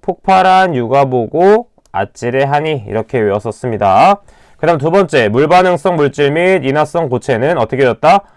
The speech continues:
물이 콸콸 흐르는 나라의 황제 알리의 적토마 이렇게 외웠었고, 마지막 세 번째, 산화성 액체 및 산화성 고체는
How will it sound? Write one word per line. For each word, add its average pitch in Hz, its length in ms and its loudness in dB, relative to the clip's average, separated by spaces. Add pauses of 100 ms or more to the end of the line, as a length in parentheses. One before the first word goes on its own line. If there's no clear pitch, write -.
(140)
물이 170 640 2
콸콸 196 640 0
흐르는 175 420 0 (380)
나라의 107 420 2
황제 139 420 -4
알리의 147 840 0
적토마 120 680 -2 (120)
이렇게 101 240 -8
외웠었고, 104 760 -2 (340)
마지막 139 300 -2
세 175 140 0
번째, 185 460 0
산화성 196 500 -2
액체 135 280 -2
및 143 180 0
산화성 165 400 -2
고체는 131 580 0